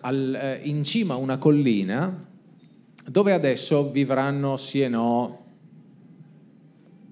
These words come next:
trecento persone. Se, <laughs> eh, il collegio fino agli anni, eh, il collegio, quel collegio lì, il Celana, è stato,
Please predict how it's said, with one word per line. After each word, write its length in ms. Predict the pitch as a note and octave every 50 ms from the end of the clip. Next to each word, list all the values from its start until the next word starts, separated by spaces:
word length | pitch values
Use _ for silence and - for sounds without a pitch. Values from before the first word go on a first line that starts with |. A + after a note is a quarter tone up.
| - - - - - - - - -
trecento 580 | - A#2+ A2+ G#2 - - B2+ A#2 A#2+ A2+ A#2
persone. 640 | - - G#2+ G#2 G2 - - G2 G2+ A2+ G2+ E2 E2
Se, 180 | - - A2 -
<laughs> 1300 | - - - - - - - - - - - - - _ - - E3+ G3+ G#3+ G3+ - - - - -
eh, 640 | - - G#2 G2+ G2+ G2+ G2 G2+ G#2+ G#2+ - - - - D3+ - - - - - -
il 180 | E3 F3+ E3+
collegio 600 | F3+ - G#3+ G3+ G3 F#3 F#3 F#3+ F#3+ F#3 G#3+ G#3+
fino 300 | E3+ C#3 - D#3+ D#3 D3
agli 180 | C3 B2+ A#2+ B2+
anni, 760 | B2 B2+ B2+ A#2+ A#2 A2+ G#2+ G#2+ G2+ G2+ G2+ G2+ F#2+ - - -
eh, 360 | G#2 G#2+ G2 F#2 E2+ F2 G2+
il 120 | F#2+ F2
collegio, 580 | - A#2 A#2+ C#3+ D3+ C#3+ C#3 C3+ B2 A#2 A2+ G#2+
quel 200 | - - D3 C#3
collegio 420 | - C3 A#2+ A#2+ A#2+ A2+ B2+ C3+
lì, 280 | A#2+ A2+ G#2 G#2 B2 C#3
il 160 | C3+ A2 F#2+
Celana, 560 | - - A#2+ A#2 G#2+ F#2+ F2+ F2+ F#2 G2+ B2
è 60 | C#3
stato, 960 | C3+ C#3 - C3+ B2 B2+ - - - A#2+ A2+ A2 G#2+ G#2 G2+ G2 F#2+ F#2 -